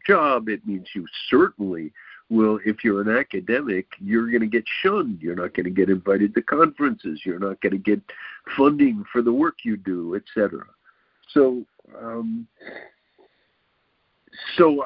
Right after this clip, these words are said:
I think that right now we're in terrible shape, and there's a lot of money to be made by being a dhimmi leader in the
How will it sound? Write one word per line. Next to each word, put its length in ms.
I 280
think 360
that 200
right 300
now 260
we're 300
in 120
terrible 380
shape, 280
and 140
there's 160
a 60
lot 240
of 40
money 300
to 120
be 160
made 520
by 200
being 460
a 80
dhimmi 420
leader 480
in 80
the 120